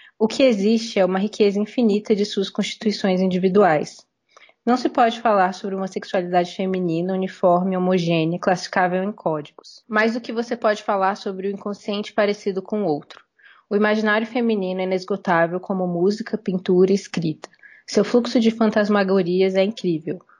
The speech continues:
Um mundo de busca de elaboração de conhecimentos com base em experimentação sistemática do seu corpo através de uma inquisição apaixonada e precisa de sua erogeneidade.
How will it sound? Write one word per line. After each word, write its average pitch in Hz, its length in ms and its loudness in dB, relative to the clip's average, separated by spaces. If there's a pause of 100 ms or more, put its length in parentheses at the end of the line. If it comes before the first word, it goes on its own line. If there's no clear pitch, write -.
(160)
Um 190 60 2
mundo 220 280 6
de 220 120 6
busca 196 840 -2
de 202 120 4
elaboração 190 600 2
de 196 120 -4
conhecimentos 196 760 0
com 196 160 0
base 190 280 4
em 214 80 0
experimentação 196 720 0
sistemática 180 720 -2
do 180 100 -4
seu 196 160 0
corpo 185 340 2
através 190 380 4
de 190 60 -2
uma 196 80 0
inquisição 196 500 0
apaixonada 196 800 0
e 202 60 -2
precisa 202 520 -2
de 185 120 -4
sua 190 240 0
erogeneidade. 190 880 2